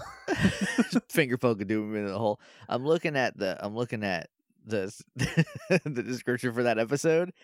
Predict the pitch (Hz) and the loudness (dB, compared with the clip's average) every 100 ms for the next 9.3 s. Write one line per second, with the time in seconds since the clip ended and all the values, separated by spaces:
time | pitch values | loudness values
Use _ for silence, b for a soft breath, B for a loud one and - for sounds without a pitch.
0 | b b 120 117 113 113 - 165 208 156 | b b 2 2 2 0 -2 2 4 4
1 | 151 165 120 131 135 - 160 160 165 - | 2 2 2 0 0 0 -2 -2 -8 -14
2 | _ _ _ _ _ _ _ _ _ 127 | _ _ _ _ _ _ _ _ _ -2
3 | 117 - 147 156 165 156 151 147 147 127 | -2 2 2 4 4 4 2 0 0 0
4 | 113 151 139 127 131 147 147 143 139 139 | 0 2 0 0 -2 0 0 0 2 2
5 | 135 131 117 113 104 143 127 131 113 110 | 0 0 0 2 2 0 0 -2 0 2
6 | 95 73 69 113 104 90 127 143 143 151 | 2 -2 -4 -4 -2 0 0 2 2 2
7 | 127 123 113 123 - 131 123 120 139 143 | 2 0 0 -2 2 2 2 2 2 2
8 | 147 147 131 135 117 107 104 90 107 107 | 0 2 0 2 4 4 2 -2 -2 0
9 | 101 98 95 | 0 -2 -8